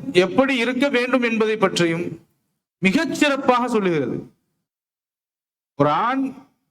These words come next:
தன்னுடைய பார்வையை தாழ்த்தி கொண்டு செல்ல வேண்டும் என்று சொல்லுகிறது. ஆண் மட்டுமல்ல, பெண்ணும் பார்வையை தாழ்த்தி கொண்டு செல்ல வேண்டும் என்று சொல்லுகிறது.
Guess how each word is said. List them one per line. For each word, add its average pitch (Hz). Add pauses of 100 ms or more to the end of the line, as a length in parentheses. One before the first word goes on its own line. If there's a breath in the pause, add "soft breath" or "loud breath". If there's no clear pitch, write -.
(260)
தன்னுடைய 185
பார்வையை 233
தாழ்த்தி 247
கொண்டு 214
செல்ல 196
வேண்டும் 151 (720)
என்று 190
சொல்லுகிறது. 127 (1160)
ஆண் 262
மட்டுமல்ல, 247 (420)
பெண்ணும் 277
பார்வையை 240
தாழ்த்தி 240
கொண்டு 214
செல்ல 185
வேண்டும் 139 (1080)
என்று 170
சொல்லுகிறது. 123